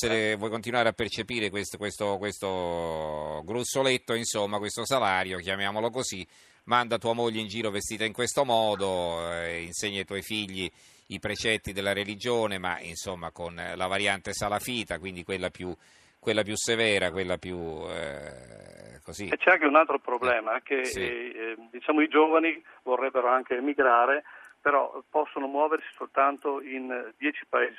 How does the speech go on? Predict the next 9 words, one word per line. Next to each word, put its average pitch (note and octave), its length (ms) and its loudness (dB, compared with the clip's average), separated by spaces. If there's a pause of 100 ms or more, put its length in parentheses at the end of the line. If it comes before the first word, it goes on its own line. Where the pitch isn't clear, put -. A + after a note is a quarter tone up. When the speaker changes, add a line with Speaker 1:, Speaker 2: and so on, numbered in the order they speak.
Speaker 2:
soltanto D#3 420 0
dieci - 300 -2
paesi C#3+ 500 2 (320)
danno C#3 240 6
il B2+ 140 0
visto B2+ 540 0
a, A2+ 280 8
a, A2+ 80 2
a, A2+ 760 0